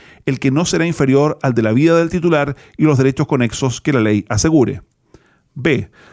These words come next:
Se garantiza también la propiedad industrial sobre las patentes de invención, marcas comerciales,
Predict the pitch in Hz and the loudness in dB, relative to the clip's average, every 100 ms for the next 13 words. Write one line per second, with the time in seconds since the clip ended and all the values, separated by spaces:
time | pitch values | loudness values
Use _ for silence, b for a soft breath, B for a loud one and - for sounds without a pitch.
0 | b - 135 123 113 131 139 156 151 151 | b -2 0 0 -2 -2 -2 -2 0 2
1 | 147 147 135 123 120 110 117 123 131 113 | 0 -2 -2 0 0 2 0 0 -2 -2
2 | 98 165 165 120 135 - 165 170 151 - | 0 2 2 0 -4 -4 -2 0 0 -2
3 | 117 139 139 127 120 113 110 - 139 117 | -2 0 2 2 2 0 0 2 0 0
4 | 123 _ 123 131 170 170 190 165 143 139 | -8 _ -6 -4 -2 0 0 0 2 0
5 | 113 110 - | 2 -2 -4